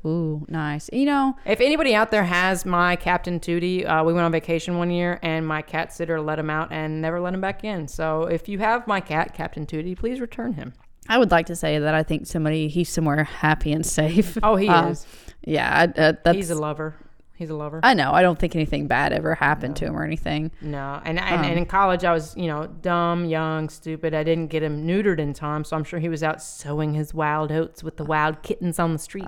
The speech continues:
Speaker 2: you know
Speaker 1: I
Speaker 2: what I
Speaker 1: mean,
Speaker 2: mean?
Speaker 1: it's college.
Speaker 2: It, it, he was living his college years as I was.
Speaker 1: Yeah, that's the best way. I mean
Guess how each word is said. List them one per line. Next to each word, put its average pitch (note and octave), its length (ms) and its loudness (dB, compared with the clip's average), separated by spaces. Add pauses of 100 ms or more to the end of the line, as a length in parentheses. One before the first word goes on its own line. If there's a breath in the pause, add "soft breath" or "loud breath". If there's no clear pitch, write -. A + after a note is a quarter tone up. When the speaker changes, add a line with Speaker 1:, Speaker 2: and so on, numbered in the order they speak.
(120)
Speaker 2:
you E3 60 -8
know - 80 -2
Speaker 1:
I D4 40 2
Speaker 2:
what D4+ 40 2
I D4+ 60 2
Speaker 1:
mean, E4 100 4
Speaker 2:
mean? E4 80 4
Speaker 1:
it's D4 120 -6
college. E4+ 680 4 (240)
Speaker 2:
It, F#3 140 -4
it, F3+ 160 -4
he G3+ 200 0
was A#3+ 220 0
living G3 260 2
his E3+ 180 -2
college D#3+ 380 -2
years D3+ 300 -8
as C#3+ 200 -6
I C3+ 120 -8
was. C3 340 -14 (160)
Speaker 1:
Yeah, A3+ 360 2
that's G3 180 2
the G#3 80 -8
best A3+ 260 4
way. A#3 320 4 (140)
I G#3+ 100 -6
mean G3 300 -4